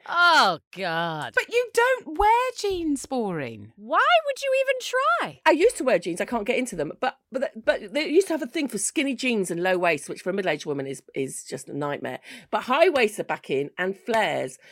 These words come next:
Speaker 3: So I tried to get them. So the high waist was in, the flare was in. Unfortunately, the crotch looked like less camel toe, more camel feet.
Speaker 2: More than one camel's hoof down there. <laughs> That's worrying. <laughs>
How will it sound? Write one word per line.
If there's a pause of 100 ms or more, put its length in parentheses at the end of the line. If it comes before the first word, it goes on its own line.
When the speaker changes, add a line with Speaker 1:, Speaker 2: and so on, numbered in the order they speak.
(140)
Speaker 3:
So
I
tried
to
get
them. (320)
So
the
high
waist
was
in,
the
flare
was
in. (360)
Unfortunately,
the
crotch
looked
like (120)
less
camel
toe,
more
camel
feet.
Speaker 2:
More
than
one
camel's
hoof
down
there. (200)
<laughs>
That's
worrying. (340)
<laughs>